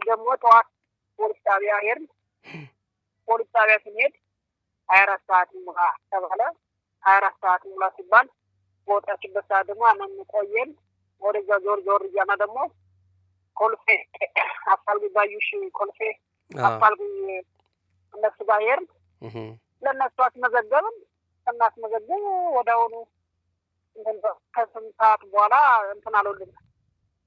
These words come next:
Speaker 1: አስተላለፉልን ፌስቡክ ላይ ማለት ነው።
Speaker 2: እሺ።
Speaker 1: ከዛ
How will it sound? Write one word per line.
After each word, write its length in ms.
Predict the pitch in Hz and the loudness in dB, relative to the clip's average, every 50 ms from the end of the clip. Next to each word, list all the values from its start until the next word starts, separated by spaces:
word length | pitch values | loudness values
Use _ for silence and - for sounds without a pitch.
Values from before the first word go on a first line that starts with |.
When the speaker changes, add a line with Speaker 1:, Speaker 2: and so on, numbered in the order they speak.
| _ _ _ _ _ _ _ _ _ _ _ _ _ _ _ _ | _ _ _ _ _ _ _ _ _ _ _ _ _ _ _ _
Speaker 1:
አስተላለፉልን 800 | 202 - - _ 233 214 208 208 214 202 - 202 196 190 185 190 190 180 | -6 -6 -4 _ 0 0 0 0 0 -6 -10 -12 -12 -12 -12 -10 -10 -12
ፌስቡክ 340 | - 202 196 - _ 196 - 208 | -12 -14 -18 -20 _ -16 -8 -6
ላይ 140 | 202 214 | -6 -4
ማለት 240 | 226 247 240 214 - | -4 -4 -8 -8 -10
ነው። 120 | _ _ _ _ _ _ _ - | _ _ _ _ _ _ _ -14
Speaker 2:
እሺ። 240 | 131 127 120 - 120 - 123 113 107 - _ _ _ _ _ _ _ _ _ _ _ _ _ _ _ _ _ _ _ _ _ _ 220 | -12 -10 -8 -8 -8 -8 -10 -14 -16 -20 _ _ _ _ _ _ _ _ _ _ _ _ _ _ _ _ _ _ _ _ _ _ 0
Speaker 1:
ከዛ 200 | 233 226 214 | 0 0 2